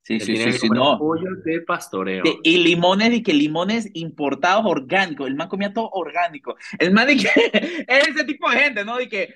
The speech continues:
Speaker 1: me meto pichi, me meto toda vaina, pero me traes vegetales orgánicos.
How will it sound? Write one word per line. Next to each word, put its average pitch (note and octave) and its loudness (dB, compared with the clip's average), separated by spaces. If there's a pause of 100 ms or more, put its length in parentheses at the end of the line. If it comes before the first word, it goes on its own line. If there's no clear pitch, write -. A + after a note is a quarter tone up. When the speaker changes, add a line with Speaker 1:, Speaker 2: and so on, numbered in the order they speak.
Speaker 1:
me G3 -2
meto A#3+ -2
pichi, A#3+ -2 (460)
me A3+ -6
meto A#3+ -2
toda C4 0
vaina, B3+ -2 (200)
pero A3 -6
me G#3 -8
traes A#3+ -4
vegetales B3+ 0
orgánicos. A#3 -4